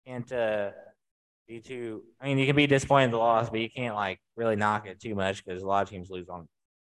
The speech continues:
conference games on the road. So, um, I don't know. I think Tennessee is a team that can win it all, but,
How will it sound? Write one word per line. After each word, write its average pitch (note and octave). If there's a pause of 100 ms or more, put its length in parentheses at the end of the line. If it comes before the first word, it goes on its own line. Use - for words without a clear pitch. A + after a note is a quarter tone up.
(120)
conference F#2
games E2+
on F2
the D2+
road. C2 (120)
So, G2 (480)
um, F2+ (460)
I D#3
don't C3+
know. A2 (100)
I D3
think D3+ (160)
Tennessee C#3+
is B2+
a -
team C3+
that B2
can A#2
win A#2+
it A#2
all, A2+
but, G2